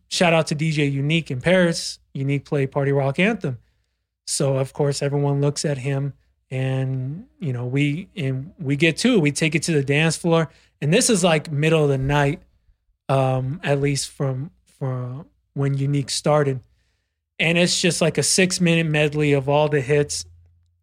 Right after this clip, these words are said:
And, s-, um, bonus points to Unique because right after Party Rock Anthem, he played Juicy Wiggle, which is off Foo's only solo album. And that, like, for those that don't know, when, when you have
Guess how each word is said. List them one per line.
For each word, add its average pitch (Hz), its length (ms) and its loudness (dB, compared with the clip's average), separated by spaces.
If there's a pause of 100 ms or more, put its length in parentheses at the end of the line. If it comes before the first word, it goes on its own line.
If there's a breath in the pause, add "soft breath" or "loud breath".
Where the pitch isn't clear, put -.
(380)
And, 147 600 2 (540)
s-, - 340 -4
um, 135 460 0
bonus 190 380 4
points 160 340 0
to - 140 -6
Unique 147 640 0
because 135 560 -4 (360)
right 151 220 4
after 165 260 2
Party 156 280 0
Rock 139 280 0
Anthem, 151 320 0
he 139 120 -2
played 131 380 -2
Juicy 135 400 -4
Wiggle, 147 640 0 (340)
which 143 200 -2
is 131 140 -2
off 135 240 -2
Foo's 135 480 -2 (200)
only 139 260 -2
solo 170 540 2
album. 139 440 0 (580)
And 143 380 0
that, 202 380 2 (220)
like, 151 280 0 (460)
for 175 120 4
those 196 280 6
that 196 140 6
don't 185 180 6
know, 175 160 6
when, 156 240 0
when 160 120 0
you 165 100 0
have 175 240 2